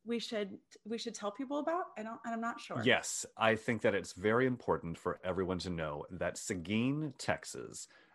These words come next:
Speaker 2: advertises itself as home to the world's largest pecan
Speaker 1: <gasps>
Speaker 2: monument.
Speaker 1: Oh,
Speaker 2: Now,
Speaker 1: right.
Speaker 2: again, this is
Speaker 1: <sighs>
Speaker 2: not the largest pecan. This is the world's largest pecan monument.
Speaker 1: Okay.
Speaker 2: However,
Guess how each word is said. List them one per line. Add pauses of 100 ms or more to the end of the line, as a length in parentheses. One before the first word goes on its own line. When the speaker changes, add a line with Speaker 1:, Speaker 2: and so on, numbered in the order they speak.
(120)
Speaker 2:
advertises
itself
as
home
to
the
world's
largest
pecan
Speaker 1:
<gasps>
Speaker 2:
monument. (260)
Speaker 1:
Oh,
Speaker 2:
Now,
Speaker 1:
right.
Speaker 2:
again,
this
is
Speaker 1:
<sighs>
Speaker 2:
not
the
largest
pecan.
This
is
the
world's
largest
pecan (320)
monument. (340)
Speaker 1:
Okay. (300)
Speaker 2:
However,